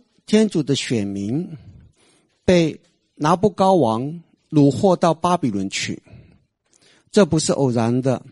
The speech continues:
这是出于主的手，而且是已经定好的。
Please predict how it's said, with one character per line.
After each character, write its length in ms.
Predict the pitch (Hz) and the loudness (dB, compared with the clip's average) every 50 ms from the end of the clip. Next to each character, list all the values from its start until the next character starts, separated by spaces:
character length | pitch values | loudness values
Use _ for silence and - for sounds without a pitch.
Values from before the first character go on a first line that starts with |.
| - - _ _ _ _ _ _ _ _ | -20 -20 _ _ _ _ _ _ _ _
这 120 | - 185 | -2 -2
是 160 | 170 - 185 | 0 0 -2
出 240 | 156 - - - 185 | -4 -4 -2 0 2
于 100 | 180 165 156 | 2 0 0
主 180 | - - 117 110 | -2 -6 -10 -8
的 140 | - 120 | -6 -6
手， 340 | 110 - - - 107 78 - - - - - - _ _ _ _ _ _ _ _ _ _ _ _ | -4 -4 -4 -4 -6 -6 -8 -12 -20 -20 -20 -20 _ _ _ _ _ _ _ _ _ _ _ _
而 120 | - 151 165 | 0 0 0
且 200 | 160 - 147 135 | 2 2 0 0
是 220 | - - - 160 | -2 -2 -4 -2
已 120 | 135 127 110 | -2 -2 -2
经 180 | - 143 143 151 | 0 -2 -2 0
定 260 | - - 196 156 127 | 0 2 2 2 2
好 300 | - - - 87 65 65 | 0 -4 -10 -12 -12 -12
的。 200 | - 82 82 - | -14 -14 -16 -16